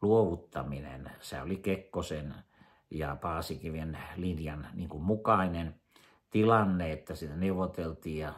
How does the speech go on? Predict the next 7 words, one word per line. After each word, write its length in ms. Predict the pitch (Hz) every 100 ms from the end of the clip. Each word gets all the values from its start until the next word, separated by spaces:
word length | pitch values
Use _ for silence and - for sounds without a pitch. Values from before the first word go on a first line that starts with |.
| -
Rutsev 400 | - 82 - -
tosiaan 500 | - 87 73 76 71
siihen 240 | 69 67
suostui. 760 | - 117 120 - - 90 82 - _ - - - - - -
Niin 460 | 87 85 82 - - -
siitähän 600 | - 90 - 73 85 80
sitten 600 | - 87 - - 82 76